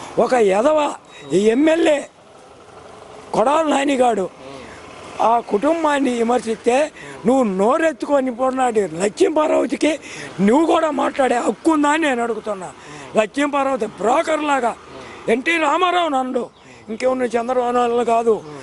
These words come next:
ఎన్టీ రామారావు పంది పిల్లలు కట్టను అన్నట్టంటే దీనికి సిగ్గుందా, రోషం ఉందా? లక్ష్మీ పార్వతి కిరసనాల పోద్ది అని చంపేసిన కూడా పాపం ఉండదు. ఆ కుటుంబాన్ని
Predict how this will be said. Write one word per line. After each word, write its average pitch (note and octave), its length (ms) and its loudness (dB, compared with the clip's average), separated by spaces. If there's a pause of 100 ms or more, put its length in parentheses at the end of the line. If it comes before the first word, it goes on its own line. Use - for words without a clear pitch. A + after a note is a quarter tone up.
(220)
ఎన్టీ A#3 360 2
రామారావు A#3 840 2 (1200)
పంది E4+ 240 4
పిల్లలు D#4+ 440 4
కట్టను C4 340 0
అన్నట్టంటే A#3+ 760 0
దీనికి A3 460 0 (440)
సిగ్గుందా, C4+ 720 2 (300)
రోషం D#4+ 420 2
ఉందా? C4+ 480 2 (320)
లక్ష్మీ C#4+ 300 0
పార్వతి C4 600 -2 (380)
కిరసనాల C4+ 460 0
పోద్ది B3 260 2
అని A#3 120 0
చంపేసిన C#4 560 0
కూడా C4 200 0
పాపం G#3 320 -4
ఉండదు. F#3 240 -4 (580)
ఆ G3 100 2
కుటుంబాన్ని B3 840 0